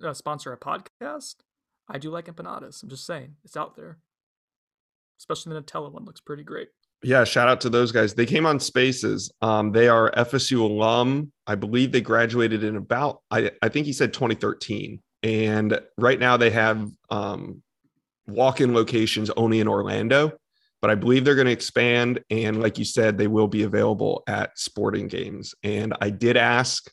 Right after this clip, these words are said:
Speaker 2: for you, Brendan, when he was on Spaces,
Speaker 1: Mm-hmm.
Speaker 2: and I said, "Will they be in the press box?" He said he, he alluded to it. I took that as confirmation.
Speaker 1: Let's
Speaker 2: Said he couldn't, he
Speaker 1: go.
Speaker 2: couldn't spill the beans right now, but he was laughing. So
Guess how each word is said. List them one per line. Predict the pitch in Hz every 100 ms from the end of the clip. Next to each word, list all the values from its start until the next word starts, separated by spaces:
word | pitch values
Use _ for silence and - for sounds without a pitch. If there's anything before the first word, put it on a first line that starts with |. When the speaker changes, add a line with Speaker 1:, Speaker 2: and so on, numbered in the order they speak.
| _
Speaker 2:
for | 127
you, | 117 120
Brendan, | 117 120 123 135
when | 123 117 110
he | 117
was | 113
on | 113 120
Spaces, | - - 123 - 147 156 147
Speaker 1:
Mm-hmm. | 160 208 - _ _ -
Speaker 2:
and | 110
I |
said, | - 113
"Will | 107 110 113
they | 120 120
be | 107 120 120 120 -
in | 120
the | 117
press | - 123 110 -
box?" | - - - - - _ _
He | 104
said | - 113
he, | 113 - - _ _ _ -
he | 175
alluded | 160 131 135 151 160 165 -
to | 180 175
it. | 170 - -
I | 127 147
took | 151 127
that | 117 107
as | -
confirmation. | 92 - 87 85 - - 85 - _ _ _ _ _ _
Speaker 1:
Let's | 139 190 -
Speaker 2:
Said | 160
he | 151
couldn't, | 143 175 170 170
he | 156
Speaker 1:
go. |
Speaker 2:
couldn't | 143 160
spill | - - 143
the | 123
beans | 107 117 117 107
right | 110 113
now, | - 82 95
but | 85 110
he | 123
was | 113
laughing. | 98 - - -
So | 107 - - -